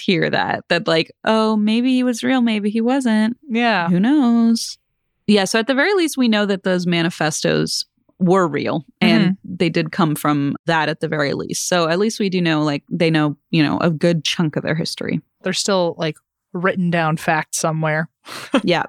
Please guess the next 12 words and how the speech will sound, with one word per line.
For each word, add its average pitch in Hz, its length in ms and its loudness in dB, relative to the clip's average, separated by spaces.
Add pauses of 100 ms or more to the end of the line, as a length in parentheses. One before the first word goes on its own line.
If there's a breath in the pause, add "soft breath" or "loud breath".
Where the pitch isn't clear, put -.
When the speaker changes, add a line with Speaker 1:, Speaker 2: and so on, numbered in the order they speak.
(260)
Speaker 1:
exactly. - 580 -4 (500 loud breath)
So 262 180 0
yeah, 294 380 2 (160)
do 233 140 -4
you 285 160 0
think 330 200 -2
it's 339 180 -2
strange 240 540 0
that 220 300 2
this 220 300 0
entire 214 380 2
movement, 208 480 2